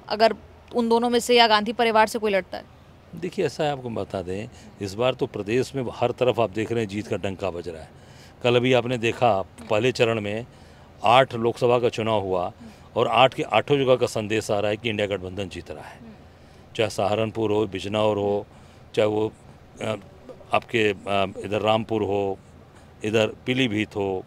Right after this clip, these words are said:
Speaker 2: मुरादाबाद हो, हर जगह को इंडिया गठबंधन जीत रहा है। तो निश्चित तौर से बम्पर वोट से जीतेंगे रायबरेली, अमेठी, और देखिएगा सभी बग-, अगल बगल की सीटें हम बम्पर वोट से जीतेंगे।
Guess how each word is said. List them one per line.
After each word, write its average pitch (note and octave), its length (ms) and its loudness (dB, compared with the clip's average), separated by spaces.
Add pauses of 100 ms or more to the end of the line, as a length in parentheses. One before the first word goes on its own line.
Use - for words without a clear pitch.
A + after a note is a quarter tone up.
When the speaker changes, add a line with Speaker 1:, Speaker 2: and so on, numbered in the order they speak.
Speaker 2:
मुरादाबाद A#2 520 2
हो, A#2+ 80 -2
हर A2+ 140 -2
जगह C#3 220 -2
को - 180 -10 (340)
इंडिया A#2+ 160 2
गठबंधन G#2+ 420 -2
जीत F2+ 240 -10
रहा F#2+ 140 -4
है। D#3+ 100 -8 (380)
तो F#3 80 -4
निश्चित G3+ 300 -4
तौर G3 200 -4
से A3 300 -2 (440)
बम्पर C3 360 4
वोट D3+ 100 2
से B2 140 0
जीतेंगे G#2 440 -2
रायबरेली, G#2+ 460 0
अमेठी, G#2 400 -2
और G#2 200 -2
देखिएगा A2 440 -4
सभी A#2 520 -4 (380)
बग-, A2 160 0
अगल G#2+ 280 0
बगल G2+ 220 -4
की F#2+ 120 -6
सीटें B2 260 -6
हम C#3 120 -6
बम्पर G2+ 240 -2
वोट E2 100 -8
से F2 120 -12
जीतेंगे। - 480 -18